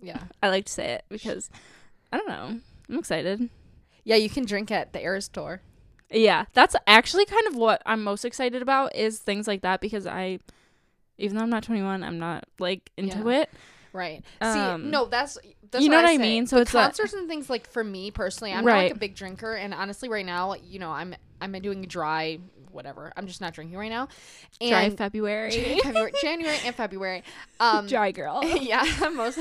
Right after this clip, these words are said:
Speaker 1: <laughs> I'm real dry. Um, but the, things like concerts, I do like getting.
Speaker 2: That's what I'm looking forward to is, like, when we're all out to dinner and I'm the only one who's not
Speaker 1: <laughs>
Speaker 2: twenty-one and
Speaker 1: Yeah.
Speaker 2: <laughs> not, can't drink.
Speaker 1: Yeah, yeah.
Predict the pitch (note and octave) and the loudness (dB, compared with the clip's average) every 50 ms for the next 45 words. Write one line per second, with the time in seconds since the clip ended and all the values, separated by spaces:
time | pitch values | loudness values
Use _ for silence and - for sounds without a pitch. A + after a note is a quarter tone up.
0 | D4+ - - D#4+ F4 E4+ F#4 E4+ C#4+ G#3+ F#3+ G#3 A3+ B3 A#3+ G#3 A3 G#3 G3 G3 | -4 -2 -2 -2 -2 -2 -4 -8 -8 -8 -4 0 2 2 2 2 0 0 -2 -2
1 | G#3+ - - - - - - - - - C4+ B3+ A#3+ A3 G3+ - - _ G3+ - | -4 -10 -14 -16 -14 -14 -12 -10 -4 0 0 0 0 -2 -4 -10 -14 _ -20 -4
2 | - A#3+ G#3+ G#3 F#3 - - - _ _ _ _ - - - G#3 G#3 B3 B3+ - | 0 2 2 4 2 0 -2 -8 _ _ _ _ -20 -18 -16 -8 -2 -2 -2 -2
3 | - B3 C4+ D4+ F4 - F#4 - - - A#3 F#3+ F#3 - - F#3+ - - - G3 | 0 -2 -2 -2 0 -2 -2 -2 -2 -2 -2 -2 -2 -2 -4 -6 -6 -4 -6 -6
4 | F3+ D#3+ - - E3+ D#3+ C#3 - A2+ - - - - - - G3+ G#3 A3+ - E4+ | -6 -6 -10 -12 -12 -12 -12 -14 -16 -18 -18 -18 -18 -8 0 0 2 2 4 6
5 | F#4 G#4 G4+ F4 D#4+ C#4 C4+ C4 A#3+ - A3 G3+ G3+ G#3 G#3 - - C4 A#3+ A#3+ | 6 8 8 8 6 6 4 2 2 4 6 6 6 6 4 2 2 4 4 4
6 | A3+ G3+ G#3+ G3+ G3 F#3 - - - F#3+ A3 G#3 G3+ G#3 G3+ G3+ G3+ G3+ G3+ - | 4 4 4 4 4 4 0 -4 -2 2 2 2 4 4 4 6 6 6 4 2
7 | - - F#3+ F3+ - - G#3+ F#3+ A3 F3 F3+ F3 F#3+ G3+ G3 - F#3 F#3+ F#3 F#3 | 2 0 -2 -4 -2 -4 -6 -4 -2 -2 0 0 0 0 0 0 0 2 2 2
8 | F#3+ F#3 F#3 F3+ F3+ F3+ F3+ F3+ F3+ F#3+ F#3 E3+ E3+ - F#3 E3+ E3 E3+ - - | 2 0 0 0 -2 -2 -2 -2 -2 -2 -2 -4 -4 -4 -2 -2 -2 -2 -4 -4
9 | - A#3 A#3+ A3+ A#3+ A#3 A#3 A#3+ B3 C4 C#4 C#4 F4 F#4+ G#4 A4 G4 A#4+ - D5+ | -2 0 2 4 6 8 8 8 8 8 8 6 6 6 4 2 2 2 0 -2
10 | - - - - - C4 B3 A#3+ - - B3 C4 D4+ B3+ A#3+ G#3+ A3+ A3 G3+ G3 | -2 -2 -2 0 2 4 4 4 2 0 2 4 6 6 6 6 6 4 4 4
11 | A3 B3+ D4 F#3 F3+ D#3 C3+ C3 A2 D#2+ D#2+ | 2 0 0 -2 -6 -8 -10 -10 -12 -12 -12